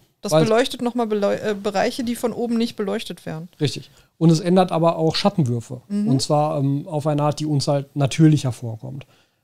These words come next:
Speaker 2: Weil wir sehen in der Natur eigentlich selten Schatten, die halt gerade nach unten zeigen. Vor allem, weil wir da meistens den Schatten gar nicht sehen, weil er dann schmaler wird. Ähm, sondern ein Sch-,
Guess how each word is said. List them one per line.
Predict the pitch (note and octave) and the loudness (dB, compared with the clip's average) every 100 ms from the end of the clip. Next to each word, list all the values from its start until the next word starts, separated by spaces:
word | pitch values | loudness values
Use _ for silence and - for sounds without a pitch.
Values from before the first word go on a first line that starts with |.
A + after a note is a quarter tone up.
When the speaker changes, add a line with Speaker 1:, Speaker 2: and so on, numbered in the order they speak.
| - | -2
Speaker 2:
Weil | C3+ | 2
wir | C3+ | 4
sehen | B2+ D3 D3+ D#3+ | 4 6 6 6
in | D3 | 2
der | C#3 | 2
Natur | C3+ B2+ D3+ | 0 -2 -4
eigentlich | C#3 C3 B2+ | -2 -2 -2
selten | A#2+ C#3 C#3+ | 0 0 -2
Schatten, | - C#3+ D3 | -4 -2 0
die | C3+ | 2
halt | C3 | 0
gerade | A#2+ B2+ C3+ | -2 0 2
nach | C3 C#3+ | 2 0
unten | D#3 D3+ D3 | 2 2 2
zeigen. | - D3+ D3 D#3 D#3 _ _ _ | 0 0 0 0 -4 _ _ _
Vor | - C3+ | -2 0
allem, | B2+ | 2
weil | C3 | 0
wir | |
da | C3 | 0
meistens | C3 C3 C3+ | 0 -2 -2
den | B2 | -4
Schatten | B2 C3+ | -4 -4
gar | C3 B2 | -2 -2
nicht | A#2+ | 2
sehen, | C#3 B2+ | 2 2
weil | A#2 | -2
er | B2 | -2
dann | A#2 | -4
schmaler | - C3+ C3 A#2 | -6 -4 -4 -4
wird. | C3+ - - - - - | -6 -8 -20 -20 -18 -6
Ähm, | B2+ B2+ B2+ | 0 0 2
sondern | A#2+ C3 C3 C3 D#3 | 2 2 0 -2 -8
ein | E3+ C#3 | -6 -2
Sch-, | A#2+ E3 C#3+ | -2 -2 -4